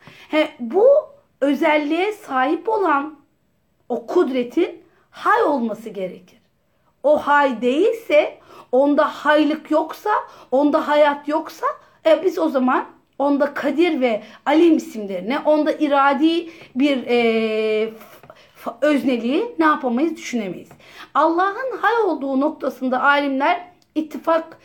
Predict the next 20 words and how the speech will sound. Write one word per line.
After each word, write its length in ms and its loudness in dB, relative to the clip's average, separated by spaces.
e, 60 2
yani 240 -2
ittifakta 600 -2
bunu 180 -2
kabul 280 0
ediyoruz. 400 -6
Çünkü 220 -2
zaten 340 -2
Kur'an-ı 300 -2
Kerim'de 260 -4
geçiyor. 380 -8
Bu 140 0
ismin 360 2
kökünü 380 -2
oluşturan 560 -2
hayat 400 -2
şeklindeki 840 -8
kavramın, 680 0
o 140 -2
müstakil 600 -4